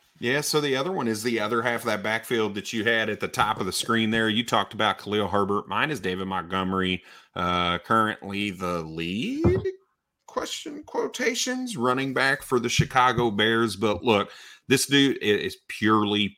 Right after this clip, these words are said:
price point for me right now. And this is in a contending situation or maybe even a rebuild.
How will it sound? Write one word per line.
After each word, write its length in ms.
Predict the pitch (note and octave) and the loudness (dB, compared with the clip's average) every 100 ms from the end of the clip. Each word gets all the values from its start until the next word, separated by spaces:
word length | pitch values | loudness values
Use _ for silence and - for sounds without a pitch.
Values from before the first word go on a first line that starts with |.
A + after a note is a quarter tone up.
| _ | _
price 380 | - F2 F#2 | -6 -2 -2
point 400 | - - E2+ E2 | -4 -8 -10 -10
for 160 | - F2+ | -8 -6
me 200 | D#2+ E2+ | -4 -4
right 320 | E2+ E2+ F2 | -4 -4 -6
now. 340 | D#2+ E2 E2 E2+ | -4 -2 0 -2
And 320 | - F2+ E2+ | -2 -2 0
this 200 | G2+ - | -2 0
is 180 | G2 F2+ | -4 -2
in 100 | F2+ | -4
a 60 | |
contending 500 | E2 E2+ D#2 G2+ A2 | -4 -8 -6 -2 -2
situation 580 | G#2 A2 - G#2+ G#2 - | -2 -4 -2 0 0 -2
or 60 | F#2+ | -4
maybe 260 | F#2+ G#2+ G#2+ | -2 -2 -2
even 200 | G2 F2+ | -4 -6
a 60 | |
rebuild. 560 | E2+ F#2 F#2 G2 G2 | -4 -2 0 2 2